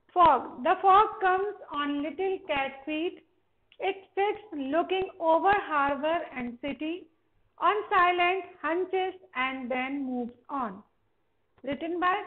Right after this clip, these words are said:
Carl Sandburg। और इसको लिखा किसने फॉग को? कार्ल सैंडबर्ग ने लिखा।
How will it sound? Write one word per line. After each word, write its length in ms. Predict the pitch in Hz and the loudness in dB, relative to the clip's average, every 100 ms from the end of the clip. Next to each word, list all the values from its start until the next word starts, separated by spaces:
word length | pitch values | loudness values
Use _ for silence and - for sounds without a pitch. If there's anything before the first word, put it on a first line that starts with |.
| - - | -8 -2
Carl 360 | 269 262 277 - - _ - | 2 2 0 -8 -18 _ -6
Sandburg। 680 | 269 240 233 240 208 - 247 | -4 -4 -2 -2 -2 -6 -12
और 60 | |
इसको 180 | 247 285 | -6 -4
लिखा 280 | 262 262 302 | -4 -4 -6
किसने 340 | 311 294 349 | -4 -4 -4
फॉग 320 | 339 330 330 | 2 2 2
को? 160 | 359 403 403 | 0 -2 0
कार्ल 320 | 277 269 330 330 | 2 2 0 -2
सैंडबर्ग 480 | 294 262 240 233 233 | -4 -2 -4 -4 -4
ने 60 | |
लिखा। 360 | 220 220 226 | -10 -12 -14